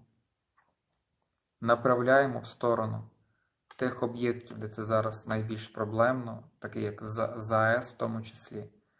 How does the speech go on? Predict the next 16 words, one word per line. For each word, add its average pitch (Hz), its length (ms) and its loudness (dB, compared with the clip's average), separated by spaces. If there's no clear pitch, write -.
Побільше 131 540 4
енергії 117 460 0
світла, 113 580 -6
щоб - 200 -8
вона 110 220 0
закривала 113 1000 4
цей 110 200 -6
об'єкт 104 480 -6
від 101 180 -8
всякої 110 520 0
нечисті - 800 -6
і 104 200 -8
ситуація 107 800 4
вирівнювалася 110 1080 -2
в - 140 -20
плюс. 123 480 0